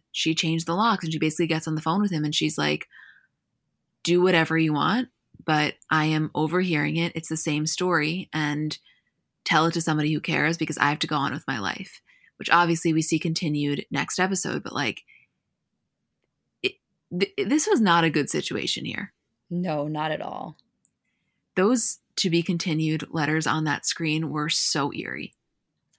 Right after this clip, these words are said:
Speaker 2: I love a to be continued.
Speaker 1: I love it when it's deserving. Like, recently Bravo's been doing it too much, but when it's not overused, it just hits.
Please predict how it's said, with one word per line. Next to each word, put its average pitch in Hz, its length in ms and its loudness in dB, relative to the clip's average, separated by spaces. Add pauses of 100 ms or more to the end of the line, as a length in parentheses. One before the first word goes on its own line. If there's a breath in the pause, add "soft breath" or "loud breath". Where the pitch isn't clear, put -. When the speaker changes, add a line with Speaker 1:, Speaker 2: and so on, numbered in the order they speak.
Speaker 2:
I 190 180 2
love 151 520 -6 (160)
a 165 100 -4
to - 240 -6
be 139 140 -8
continued. 151 600 -12 (840 soft breath)
Speaker 1:
I 208 120 4
love 208 200 6
it 302 100 2
when 202 140 4
it's 175 140 2
deserving. 143 500 -2
Like, 165 240 -4 (240 loud breath)
recently 247 360 4
Bravo's 160 420 2
been 175 100 0
doing 160 300 0
it 170 160 -4
too - 180 0
much, 160 460 0
but 180 120 0
when 175 140 2
it's 165 160 0
not 170 260 2
overused, 160 760 -2
it 160 80 -4
just 156 180 -4
hits. - 540 -8